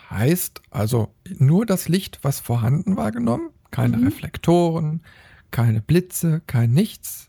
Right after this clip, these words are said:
Speaker 1: Na, wir hatten gerade so schön diesigen Wolkenhimmel mit ein bisschen Sonne, die mal zwischendurch durchkam, aber das hielt sich in Grenzen. Da habe ich dann manuell ge-, äh, genommen, habe meine Werte eingestellt und konnte die relativ gut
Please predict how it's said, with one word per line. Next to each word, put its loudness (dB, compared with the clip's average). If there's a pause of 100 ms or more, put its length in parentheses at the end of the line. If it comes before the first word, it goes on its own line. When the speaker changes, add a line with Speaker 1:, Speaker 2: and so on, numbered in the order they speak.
Speaker 1:
Na, 0
wir 0
hatten -2
gerade 0
so -4
schön 2 (320)
diesigen 0 (140)
Wolkenhimmel 2 (460)
mit -6
ein 0
bisschen 0
Sonne, 2
die 0
mal 0
zwischendurch -4 (120)
durchkam, 0
aber 0
das -4
hielt -2
sich -12
in 0
Grenzen. 0 (680)
Da -6
habe -4
ich -8
dann -4
manuell 2
ge-, 0
äh, -4
genommen, 0
habe -2
meine 0
Werte 0
eingestellt 0 (760)
und 2
konnte 2
die 2 (260)
relativ -2
gut -2